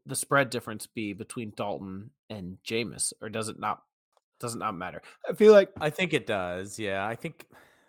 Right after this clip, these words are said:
Speaker 2: I think you're looking at, okay. It actually might not, according to Vegas. This is just me. This is just my prediction. I'm, I'm going with a very specific narrative that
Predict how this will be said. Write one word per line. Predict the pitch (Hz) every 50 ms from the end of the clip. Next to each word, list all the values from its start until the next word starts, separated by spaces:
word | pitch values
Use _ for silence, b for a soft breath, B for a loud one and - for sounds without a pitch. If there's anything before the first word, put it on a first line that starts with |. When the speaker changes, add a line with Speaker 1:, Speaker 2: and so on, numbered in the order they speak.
| b b b
Speaker 2:
I | 113
think | - - 180 175 -
you're | 151 131
looking | 123 120 - - 120 117
at, | 110 107 107 - _ _ _ _ _ _ -
okay. | 147 143 - - 135 101 85 85 82 _ _ _ _ _ _
It | 196 240 247 185
actually | 190 180 180 180 - - 160 143
might | 127 117 107 107 107 107 110 95 85
not, | 95 101 104 98 98 95 90 87 82 - - - - - - _ _ _ _ _ _ _
according | - 113 - - 120 110 104 98 90
to |
Vegas. | 85 85 85 76 76 - 67 71 - - - - _ _ -
This | 151 151 160
is | 165 151
just | 135 131 113 -
me. | 85 76 73 76 78 _ _ _ _ _ _ _
This | 127 120 -
is | 135 117
just | 117 123 117 - -
my | 107 98 95 95
prediction. | - - 95 82 90 85 - - 98 90
I'm, | 92 98 107 113 117 B B B B B
I'm | - 147 151 160 156
going | 156 170 170 170 165 165
with | 156 147 135
a | 135
very | 117 120 120 120 120 120
specific | 117 - - - 120 - - - 120 107 98 113 104 92
narrative | 92 92 92 90 90 90 82 87 87 82 80 - _
that | - 92 90 87 87 90 87 -